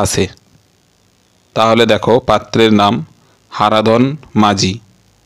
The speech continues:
কাস্ট জাতি মাহিষ্য, ডিওবি date of birth বিয়াল্লিশ বছর, এনার বয়স হচ্ছে বিয়াল্লিশ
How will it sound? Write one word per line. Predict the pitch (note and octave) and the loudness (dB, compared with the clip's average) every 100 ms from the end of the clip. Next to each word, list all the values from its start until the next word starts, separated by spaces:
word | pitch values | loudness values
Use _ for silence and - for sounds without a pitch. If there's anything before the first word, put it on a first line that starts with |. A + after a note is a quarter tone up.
| _ _ _ _ _ _ _ | _ _ _ _ _ _ _
কাস্ট | A#2+ A2+ G#2+ - - A2+ | 0 2 0 -4 -10 -2
জাতি | A#2 A2+ - G#2+ A#2 - _ _ - | 0 0 -2 -2 -2 -4 _ _ -2
মাহিষ্য, | A2 A2 A#2 A2 - G2 - _ _ _ _ _ _ _ _ _ _ _ _ _ | 0 2 2 2 0 -2 -4 _ _ _ _ _ _ _ _ _ _ _ _ _
ডিওবি | A#2 A#2 A#2 G#2+ A2+ D3 G#2+ | 0 4 4 4 0 -2 0
date | A2+ A2+ | 0 2
of | A#2+ G#2 | 2 4
birth | G#2 C#3 - - _ _ _ _ _ _ _ _ | 2 0 -6 -20 _ _ _ _ _ _ _ _
বিয়াল্লিশ | A2 A#2 A2+ A#2+ A2 | 0 2 4 2 2
বছর, | G#2 - G2 - _ _ G#2+ | 0 0 -6 -8 _ _ -2
এনার | G#2+ G2+ | -2 2
বয়স | G#2 A2 - | 2 2 0
হচ্ছে | G#2 - D3 G3+ _ _ _ _ _ | -2 0 -2 -2 _ _ _ _ _
বিয়াল্লিশ | A2 A#2 A#2 A#2 | 0 2 4 2